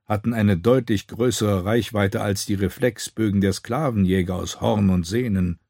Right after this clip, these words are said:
Die schrittlangen Pfeile aus Hartholz konnten Kettenhemd, gehärtetes Leder und sogar einen guten Stahlpanzer durchschlagen. Damit ihre Bogenschützen ausreichend Platz zum Schießen hatten,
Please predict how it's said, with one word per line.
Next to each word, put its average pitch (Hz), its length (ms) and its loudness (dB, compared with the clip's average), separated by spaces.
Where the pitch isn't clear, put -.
Die 98 140 4
schrittlangen 120 720 2
Pfeile 143 380 0
aus 113 240 -2
Hartholz 120 640 2
konnten 110 400 2
Kettenhemd, 117 800 0
gehärtetes 107 720 2
Leder 123 340 4
und 104 100 2
sogar 110 360 0
einen 101 260 2
guten 101 300 0
Stahlpanzer 85 720 -2
durchschlagen. 71 680 -6
Damit 104 360 2
ihre 107 260 4
Bogenschützen 123 840 0
ausreichend 101 640 0
Platz - 400 -4
zum 95 180 0
Schießen 131 480 -2
hatten, 104 380 2